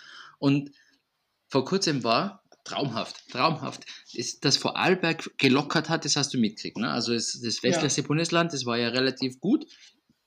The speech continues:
Speaker 1: Die haben wirklich gute Inzidenzzahlen gehabt und es hat geheißen, die sind so gut, die, dort, dort darf die Gastronomie jetzt aufmachen.
Speaker 2: Mhm.
Speaker 1: Was macht unsere Tourismusministerin? Sie fliegt, Nummer eins, fliegt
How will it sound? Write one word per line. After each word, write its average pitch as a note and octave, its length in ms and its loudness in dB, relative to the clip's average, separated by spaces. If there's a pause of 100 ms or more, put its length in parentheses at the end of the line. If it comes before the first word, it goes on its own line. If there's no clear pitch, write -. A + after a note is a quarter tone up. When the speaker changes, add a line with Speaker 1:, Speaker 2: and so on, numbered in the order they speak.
(320)
Speaker 1:
Die B2+ 140 0
haben B2+ 440 4 (420)
wirklich D#3+ 380 2
gute F3 180 4
Inzidenzzahlen D#3 680 0
gehabt E3+ 240 2
und C#3+ 60 2
es C3 100 2
hat C3 100 -2
geheißen, C#3 380 -2 (360)
die C#3+ 80 4
sind B2+ 180 4
so F#3+ 220 2
gut, A#3+ 300 0 (1000)
die, A2+ 220 -6
dort, C#3 160 4
dort C3+ 120 4
darf C3+ 120 2
die C#3+ 120 0
Gastronomie B2 480 4
jetzt A2+ 140 2
aufmachen. - 480 -8 (460)
Speaker 2:
Mhm. F#3+ 340 -6 (100)
Speaker 1:
Was D3 260 4
macht D3+ 260 0
unsere C3+ 280 0
Tourismusministerin? E3+ 1120 0 (760)
Sie - 580 2
fliegt, - 760 2
Nummer B2+ 220 8
eins, G2+ 420 0
fliegt - 640 -2